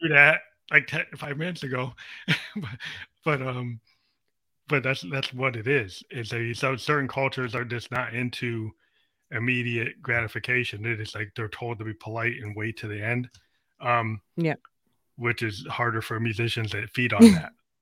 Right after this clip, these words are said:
Speaker 1: Um, but I think it's a really great to have you on the show. We, we wanted you for a while, and we're happy that you're
Speaker 2: <laughs>
Speaker 1: actually, you're out there. You're, you're, you're getting more confident in your work, and you're, you look like you're really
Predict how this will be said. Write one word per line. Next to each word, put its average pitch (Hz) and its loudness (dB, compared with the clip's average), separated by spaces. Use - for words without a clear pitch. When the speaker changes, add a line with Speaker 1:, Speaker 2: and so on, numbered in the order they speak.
Speaker 1:
Um, 104 -4
but 127 6
I 135 10
think 165 6
it's - 6
a 151 2
really 151 4
great 135 10
to 123 2
have 123 4
you 131 6
on 131 4
the 120 2
show. 123 0
We, 120 0
we 120 -4
wanted 120 0
you 120 -2
for 113 -6
a 104 -4
while, 117 0
and 110 -4
we're 104 -4
happy 120 6
that 160 2
you're 175 2
Speaker 2:
<laughs> 113 -4
Speaker 1:
actually, - -14
you're 120 2
out 120 4
there. 143 8
You're, 117 -2
you're, 113 -8
you're 107 -10
getting 127 -2
more 120 -2
confident 131 0
in 123 2
your 113 -2
work, 127 -4
and 110 -4
you're, 113 -4
you 117 -4
look 123 -6
like 117 -4
you're 110 -4
really 113 -2